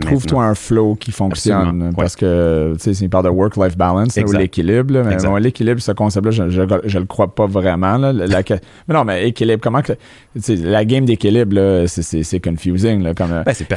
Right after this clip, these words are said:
Speaker 1: comment tu
Speaker 2: personnel.
Speaker 1: peux être e-, exactement équilibré, là ? C'est un genre de, de travail que tu vas essayer de faire continuellement, que tu vas jamais exactement l'avoir. Mais mettons, tu l'aurais, tu sais, mettons, tu l'aurais, l'équilibre, là, comme pour deux secondes, là, tu sais, parfaitement,
Speaker 2: Mhm.
Speaker 1: bouge pas.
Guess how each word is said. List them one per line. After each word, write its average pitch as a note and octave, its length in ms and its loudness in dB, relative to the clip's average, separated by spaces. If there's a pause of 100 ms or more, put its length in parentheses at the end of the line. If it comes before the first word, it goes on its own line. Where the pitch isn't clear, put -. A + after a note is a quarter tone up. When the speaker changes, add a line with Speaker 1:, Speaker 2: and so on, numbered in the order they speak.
Speaker 1:
comment C#3+ 200 0
tu G#2+ 160 -4
Speaker 2:
personnel. - 20 -6
Speaker 1:
peux C#3+ 120 2
être A#2+ 160 2
e-, A2 200 0
exactement A#2+ 680 0
équilibré, G#2+ 680 0
là ? F#2 140 2
C'est G2+ 220 -4
un G2+ 100 0
genre G#2 240 2
de, G2+ 140 2
de F#2 100 2
travail G2+ 480 2
que A2 100 -2
tu - 140 -6
vas F#2+ 60 2
essayer F#2+ 180 -2
de E2+ 40 -6
faire G#2+ 160 0
continuellement, A#2 680 0
que - 60 -12
tu - 100 -4
vas F#2+ 60 2
jamais G#2 300 0
exactement G#2 600 -2
l'avoir. G2 460 2
Mais G2 80 0
mettons, A#2 260 0
tu - 160 -6
l'aurais, F#2+ 340 2
tu G2 60 -6
sais, A2 60 -4
mettons, G2+ 280 0
tu A#2 140 -2
l'aurais, G2 220 2
l'équilibre, F2+ 520 -2
là, E2+ 80 -4
comme C#2 200 -10
pour F2+ 100 -4
deux A2 180 2
secondes, F#2+ 360 -2
là, E2 80 -2
tu - 60 -10
sais, F#2+ 60 -2
parfaitement, G2+ 380 0
Speaker 2:
Mhm. - 240 -20
Speaker 1:
bouge - 140 -18
pas. - 140 -20